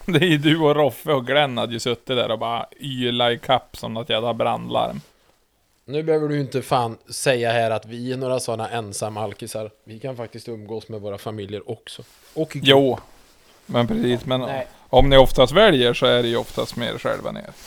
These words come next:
Speaker 2: Ja, men det är för att vi är så jävla skojiga.
Speaker 1: Ja, i
Speaker 2: Gud,
Speaker 1: goda
Speaker 2: vad vi
Speaker 1: vänners lag.
Speaker 2: skrattar.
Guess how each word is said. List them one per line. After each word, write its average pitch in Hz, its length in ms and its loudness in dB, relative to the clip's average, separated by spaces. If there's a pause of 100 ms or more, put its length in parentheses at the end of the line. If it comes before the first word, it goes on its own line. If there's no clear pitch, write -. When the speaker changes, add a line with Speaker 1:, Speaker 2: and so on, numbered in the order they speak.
(1040)
Speaker 2:
Ja, 165 280 2 (160)
men 143 160 -8
det 139 80 0
är 131 100 0
för 135 100 -4
att 123 80 -8
vi 127 160 -6
är 135 100 -2
så 127 220 -6
jävla 123 640 -4
skojiga. 107 560 -8 (460)
Speaker 1:
Ja, 123 220 4
i 113 100 0
Speaker 2:
Gud, 113 200 -4
Speaker 1:
goda 110 140 -2
Speaker 2:
vad 113 100 0
vi 113 40 0
Speaker 1:
vänners 113 320 -4
lag. 107 140 -4 (120)
Speaker 2:
skrattar. - 140 -20